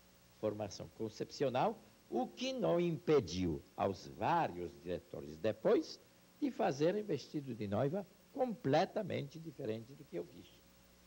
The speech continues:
No entanto, agora, quando voltamos, depois de trinta e dois anos, a reprisar a original versão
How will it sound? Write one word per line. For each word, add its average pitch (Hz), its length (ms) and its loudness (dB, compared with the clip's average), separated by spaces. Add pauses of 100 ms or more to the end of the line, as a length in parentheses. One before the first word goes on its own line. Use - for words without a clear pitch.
(260)
No 135 160 2
entanto, 147 600 2
agora, 113 640 4 (520)
quando 117 260 -2
voltamos, 120 600 0
depois 87 360 -10
de 90 80 -16
trinta 98 360 -10
e - 60 -8
dois 78 420 -10 (420)
anos, 69 460 -8 (100)
a 80 120 -2
reprisar 85 720 -4 (500)
a 101 220 0 (140)
original 139 1120 2
versão 98 800 0